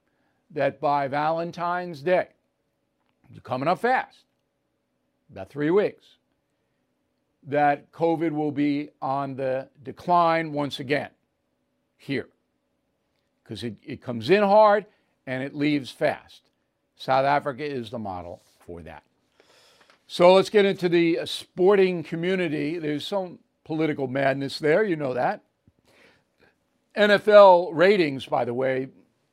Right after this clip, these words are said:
the highest ever because people are in,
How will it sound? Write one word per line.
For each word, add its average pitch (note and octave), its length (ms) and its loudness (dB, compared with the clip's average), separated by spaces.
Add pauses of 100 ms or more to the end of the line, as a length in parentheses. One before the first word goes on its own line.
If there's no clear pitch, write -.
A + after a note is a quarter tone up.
(140)
the C#3 200 0
highest D3+ 440 4
ever D3+ 400 0 (320)
because F3+ 440 -2
people E3+ 580 -6
are E3 220 2
in, D#3 480 -4